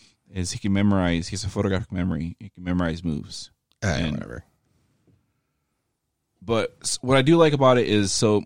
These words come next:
Speaker 1: <clears throat> when it comes to, like, comic history and their, their history,
Speaker 2: Yeah.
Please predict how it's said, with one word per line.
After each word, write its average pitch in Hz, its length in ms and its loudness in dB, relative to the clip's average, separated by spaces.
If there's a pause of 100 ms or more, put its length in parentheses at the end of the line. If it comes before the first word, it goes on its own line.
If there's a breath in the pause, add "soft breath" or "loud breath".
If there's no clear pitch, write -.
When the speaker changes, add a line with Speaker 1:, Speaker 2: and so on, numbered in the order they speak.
(220)
Speaker 1:
<clears throat> 110 240 -8
when 110 140 2
it 107 80 0
comes 123 220 0
to, 107 60 -2
like, 98 200 0 (280)
comic 104 320 2
history 95 500 -2
and 76 540 -8 (320)
their, 85 420 -4 (240)
their 92 320 -2
history, 165 500 -2 (340)
Speaker 2:
Yeah. 107 180 -4